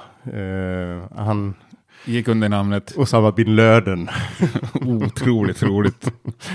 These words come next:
Speaker 1: Men han, eh, han fick barn och, och rätt som det var så låg uppkopplingen ner och sådär. Han bodde ju i, i, eh, i, eh,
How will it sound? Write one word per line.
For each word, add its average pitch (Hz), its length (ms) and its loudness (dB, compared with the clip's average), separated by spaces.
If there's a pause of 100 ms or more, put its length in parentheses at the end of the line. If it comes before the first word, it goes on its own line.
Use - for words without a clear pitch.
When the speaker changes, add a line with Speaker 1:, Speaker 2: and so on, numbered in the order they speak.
(300)
Speaker 1:
Men 117 140 2
han, 131 380 4 (120)
eh, 120 60 0 (380)
han 120 200 0
fick 123 200 -4
barn 135 760 4
och, 123 720 2
och 113 420 0
rätt 117 160 2
som 123 140 -4
det 123 60 0
var 117 80 2
så 120 120 -4
låg 117 120 0
uppkopplingen 113 760 -2
ner 110 220 0
och 101 80 -4
sådär. 107 140 -2
Han 113 120 -2
bodde 107 260 -6
ju 110 180 0
i, 95 140 -2
i, 92 520 -6
eh, 90 760 -8
i, 90 200 -8 (180)
eh, 87 80 -10